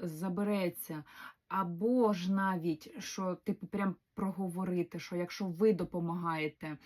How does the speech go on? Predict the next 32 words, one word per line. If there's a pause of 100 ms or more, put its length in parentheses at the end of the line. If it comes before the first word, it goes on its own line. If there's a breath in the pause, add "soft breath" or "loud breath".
(400 loud breath)
і
вам
не
платять, (180 loud breath)
то
у
вас
потім
навпаки
заберуть,
типу,
вас
накажуть,
що
ви, (280 loud breath)
ви (180)
порушите,
типу,
ви
знаєте
закони
і
будуть
з
вас,
типу,
якби
стягувати. (420 loud breath)
Ось
якось
так
іде.